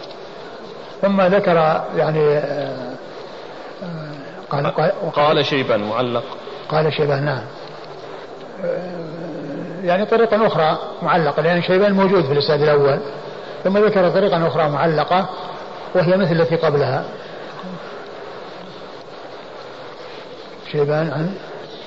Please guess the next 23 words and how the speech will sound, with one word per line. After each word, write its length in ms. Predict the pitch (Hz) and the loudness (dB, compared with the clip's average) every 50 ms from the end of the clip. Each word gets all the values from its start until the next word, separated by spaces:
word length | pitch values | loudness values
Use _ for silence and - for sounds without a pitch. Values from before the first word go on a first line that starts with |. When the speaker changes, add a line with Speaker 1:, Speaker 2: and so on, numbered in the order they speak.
| - - - - | -14 -12 -8 -2
Speaker 2:
عن 160 | - 170 160 151 | 0 2 2 2
أبي 200 | 160 160 156 151 | 2 2 2 0
قلابة، 520 | - 151 147 139 139 151 156 165 175 180 175 165 151 139 - - - - - - - - - - - | 2 2 4 4 6 4 4 4 4 2 2 0 -2 -6 -8 -12 -12 -12 -12 -14 -14 -14 -12 -6 -2
Speaker 1:
عن، 140 | 156 160 135 | 0 2 2
Speaker 2:
عن 80 | 143 151 | 4 4
أبي 280 | 151 147 147 147 131 | 4 4 4 2 0
أسماء 300 | 143 - 151 151 156 143 | 0 0 0 2 4 4
الرحبي، 540 | 139 131 147 151 147 170 165 165 170 185 185 | 4 4 2 2 4 2 2 2 2 2 2
عن 180 | - 147 151 139 | 2 2 2 2
ثوبان. 380 | - 143 135 123 123 113 107 - - - - | 4 4 4 6 4 2 2 0 -4 -4 -2
Speaker 1:
نعم. 200 | 170 160 139 127 - - - | -2 0 0 -2 -6 -4 -2
Speaker 2:
لكن 220 | - 151 147 165 156 | -2 0 2 2 4
يظهر 340 | 165 175 175 160 160 160 160 | 4 4 4 4 4 4 6
الله 140 | 160 160 | 6 6
أعلم 240 | 156 156 160 165 160 | 6 6 4 4 4
أنه 220 | 160 160 156 139 156 | 4 4 4 4 6
أراد 180 | 160 165 151 | 4 4 4
التصريح، 580 | 147 143 - 147 135 - - 147 143 120 - - | 2 2 0 0 0 0 0 0 0 0 2 2
لأن 220 | 123 135 147 143 | 4 4 4 4
هنا 320 | 143 147 156 156 165 175 175 - - - - - - - - | 4 4 4 4 4 2 2 -2 -6 -12 -12 -12 -8 -2 2
قال 300 | 151 160 165 165 156 143 | 4 4 6 6 4 2
شيبان: 540 | - 165 143 139 127 151 156 165 175 180 - | 2 2 2 2 4 4 4 4 4 2 2
"أخبرني 840 | - 160 147 - 147 139 165 175 170 160 156 160 165 175 185 190 | 0 -2 -2 -2 2 4 6 6 6 6 6 6 6 4 4 4